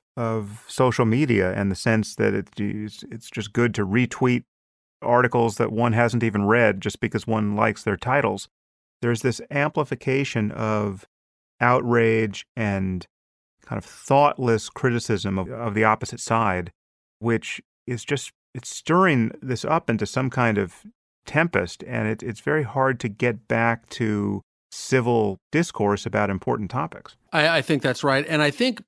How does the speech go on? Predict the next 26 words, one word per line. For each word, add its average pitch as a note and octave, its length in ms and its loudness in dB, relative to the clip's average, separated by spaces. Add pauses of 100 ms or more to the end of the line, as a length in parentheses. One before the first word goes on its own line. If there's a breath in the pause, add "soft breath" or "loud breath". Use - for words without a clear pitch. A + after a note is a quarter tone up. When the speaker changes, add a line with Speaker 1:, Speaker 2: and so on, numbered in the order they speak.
Speaker 2:
part A#3+ 520 2
of C3 380 0
the, A#2+ 420 -2
the, B2+ 240 -2 (760)
one F3 400 4
of C#3 280 -2
the, B2+ 300 2
of A2+ 220 -6
the A2 220 -2 (120)
tributaries A2 1000 -4
of F2+ 160 -8
that, G#2 160 -6 (180)
causing B2+ 480 2
that, E2 340 -12
is, C#3 200 -4
is C3+ 320 -6 (100)
what D3 160 0
I C3+ 60 2
talk D#3 180 0
about C3+ 180 2
a B2+ 60 0
lot C3 120 0
in B2 60 -10
the A#2+ 80 -6
book B2+ 220 -2
about A#2+ 260 -2